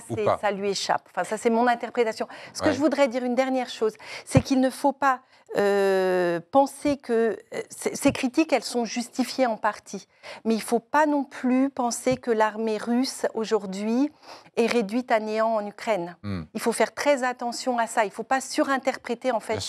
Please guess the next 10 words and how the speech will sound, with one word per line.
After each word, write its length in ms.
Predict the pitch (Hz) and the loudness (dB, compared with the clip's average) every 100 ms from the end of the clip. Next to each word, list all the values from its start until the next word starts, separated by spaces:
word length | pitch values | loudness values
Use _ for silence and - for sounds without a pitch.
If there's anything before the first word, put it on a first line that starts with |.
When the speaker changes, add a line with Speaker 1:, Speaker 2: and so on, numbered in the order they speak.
| - | -4
Speaker 1:
sûr. 40 | |
Speaker 2:
critiques. 580 | - 233 - 269 285 - 185 _ - - - - - | -2 -4 0 0 0 -2 -6 _ -18 -14 -12 -6 2
Euh, 120 | 226 214 | 4 6
l'armée 360 | 254 254 262 | 4 4 0
russe, 380 | 247 269 294 - - | 2 2 2 0 0
elle, 240 | 226 226 | 2 2
elle 160 | - 220 | 2 2
a 80 | 226 | 0
quand 220 | - 254 | 0 -2
même, 420 | 247 262 294 262 | 0 2 2 0